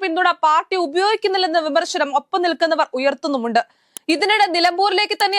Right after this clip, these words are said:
ആരും ക്ഷണിച്ചില്ലെന്നും മിസ് കോൾ പോലും ലഭിച്ചില്ലെന്നുമുള്ള പ്രസ്താവന പാർട്ടിയിൽ ചർച്ചയായതിനു പിന്നാലെ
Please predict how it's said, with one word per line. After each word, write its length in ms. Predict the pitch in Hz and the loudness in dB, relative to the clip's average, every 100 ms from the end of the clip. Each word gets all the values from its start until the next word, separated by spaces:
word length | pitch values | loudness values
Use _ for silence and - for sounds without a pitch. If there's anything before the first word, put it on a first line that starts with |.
| 370 | 0
ആരും 180 | 370 381 | 0 -2
ക്ഷണിച്ചില്ലെന്നും 640 | 349 320 311 415 381 359 339 - | -2 -2 0 0 0 0 -4 -6
മിസ് 240 | 294 - - | -6 -6 0
കോൾ 140 | 370 427 | 0 2
പോലും 200 | 403 392 339 | 0 0 0
ലഭിച്ചില്ലെന്നുമുള്ള 720 | 330 320 415 381 381 381 370 - | -2 0 0 0 0 0 0 0
പ്രസ്താവന 440 | - - 349 349 269 - _ _ - | -2 0 2 2 -2 -4 _ _ 0
പാർട്ടിയിൽ 400 | 320 349 349 427 - | 2 2 0 -2 0
ചർച്ചയായതിനു 640 | 349 339 - 415 415 403 381 | 0 0 -2 -2 0 -2 -2
പിന്നാലെ 360 | 339 349 359 | 0 0 0